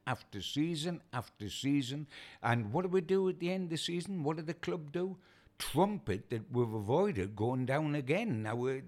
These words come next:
isn't that something to celebrate? No, it isn't.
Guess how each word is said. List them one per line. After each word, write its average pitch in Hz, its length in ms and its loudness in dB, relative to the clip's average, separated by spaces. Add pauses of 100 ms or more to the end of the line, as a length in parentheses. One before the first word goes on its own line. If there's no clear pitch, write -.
isn't 156 320 -4
that 160 180 -4
something 160 380 -2
to 151 120 -4
celebrate? 160 520 0 (200)
No, 220 300 6
it - 200 2
isn't. 196 440 4